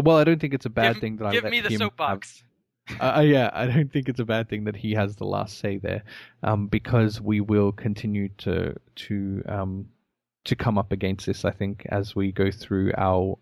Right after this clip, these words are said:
Speaker 1: uh, theories and epistemologies. So, so we can now move on to, into what this episode, um, after that preliminary discussion, what this episode is going to be about, beginning with contextualized morality, which is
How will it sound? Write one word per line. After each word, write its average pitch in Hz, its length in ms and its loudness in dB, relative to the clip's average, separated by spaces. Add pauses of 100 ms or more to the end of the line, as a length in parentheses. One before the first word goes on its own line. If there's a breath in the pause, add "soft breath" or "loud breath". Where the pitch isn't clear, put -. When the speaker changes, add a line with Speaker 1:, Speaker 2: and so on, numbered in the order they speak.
Speaker 1:
uh, 95 340 -2 (180)
theories 101 420 2
and 98 180 -2
epistemologies. 104 720 -2
So, 110 300 2 (880 loud breath)
so 131 300 4 (120)
we 139 120 6
can 135 220 2
now 143 160 6
move 127 260 2
on 123 160 4
to, 107 440 0
into 107 280 -2
what 110 160 2
this - 220 -2
episode, 101 680 2 (300)
um, 98 400 -2
after 104 280 -2
that 98 260 0
preliminary 98 500 -2
discussion, 101 640 -2
what 110 140 0
this - 180 -2
episode 101 460 -2
is 104 160 -2
going 101 240 0
to - 100 -10
be 98 160 0
about, 104 400 0
beginning 127 600 0
with 117 180 -2
contextualized 104 1300 -2
morality, 101 760 2
which - 200 -2
is 101 140 0